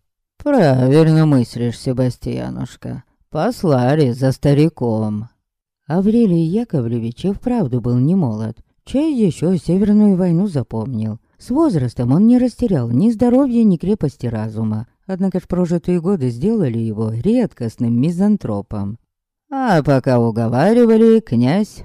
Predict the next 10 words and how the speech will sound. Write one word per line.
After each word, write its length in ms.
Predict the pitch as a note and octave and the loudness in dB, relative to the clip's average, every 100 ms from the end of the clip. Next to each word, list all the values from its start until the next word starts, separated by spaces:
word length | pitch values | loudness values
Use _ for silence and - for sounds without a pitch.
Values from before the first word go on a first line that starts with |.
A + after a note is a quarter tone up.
| - | -12
возьми 520 | A2+ C#3 F3+ E3+ A3 | -2 0 2 2 0
да 140 | G#3+ | 0
скончайся. 1040 | D3 - G#2+ A2 - A2 A2+ - A2+ G#2+ G2+ _ _ _ _ | -4 -4 -6 -4 -6 -8 -8 -10 -10 -10 -10 _ _ _ _
«Своевременно!» 1500 | - - D#3 D#3+ D#3+ F#3+ G#3 C3 A#2+ A#2+ A#2 A#2 A2+ A#2 - _ _ _ _ | -10 -4 2 4 4 2 0 0 2 2 0 0 -2 -6 -12 _ _ _ _
Себастьян 720 | _ E3 F#3 G#3 - A#3 A#3 | _ -8 -4 -4 -4 -2 -2
сцепил 460 | G#3+ - F#3+ G#3 G#3 | -4 -6 -4 -2 -2
пальцы, 440 | F#3 G3+ - G3 | -4 -6 -6 -6
и 40 | |
косточки 640 | G3 G3 G#3 C3 A2+ - A2+ | -4 -6 -6 -8 -10 -8 -10
хрустнули, 800 | - A2+ G#2+ - A2+ A2 A2 | -8 -10 -10 -8 -6 -4 -6